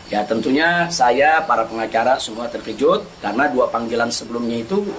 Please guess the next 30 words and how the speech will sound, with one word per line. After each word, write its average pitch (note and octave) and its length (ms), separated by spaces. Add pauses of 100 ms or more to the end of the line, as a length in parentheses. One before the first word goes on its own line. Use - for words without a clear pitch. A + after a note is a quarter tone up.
eh, A2 160
saya D#3+ 240
masih D#3+ 240 (240)
berstatus D3 480
sebagai D#3+ 160
saksi D#3+ 320 (560)
dan C4+ 160
itu B3 240
pun D4 160
belum G#3+ 160
sempat - 320
diperiksa. F3 480 (400)
Rencana B2 480
pemeriksaan G#2+ 800
tanggal A2 320
empat - 640
belas A#2 460
Desember, C#3 640 (240)
yaitu B2 160
hari C3 160
Senin D#3 320
yang, B2+ 240 (160)
yang A#2+ 160
akan A2+ 240
datang G2+ 280
ini. - 140 (760)
Nah, E2 240
tapi F#3+ 240
karena E3 320
memang D#3 480